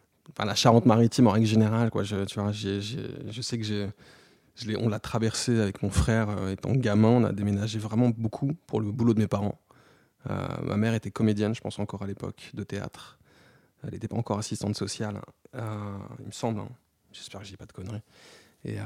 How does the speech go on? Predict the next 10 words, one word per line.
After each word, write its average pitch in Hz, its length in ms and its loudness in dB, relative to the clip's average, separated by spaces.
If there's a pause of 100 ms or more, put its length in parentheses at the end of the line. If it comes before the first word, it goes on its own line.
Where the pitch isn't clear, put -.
(420)
et 127 80 0
mon 113 200 4
père 131 320 2
travaillait 110 440 -2
aussi 107 300 -2
dans 120 80 4
le 110 60 6
milieu 110 200 4
culturel, 110 640 2 (400)
euh, 107 240 -6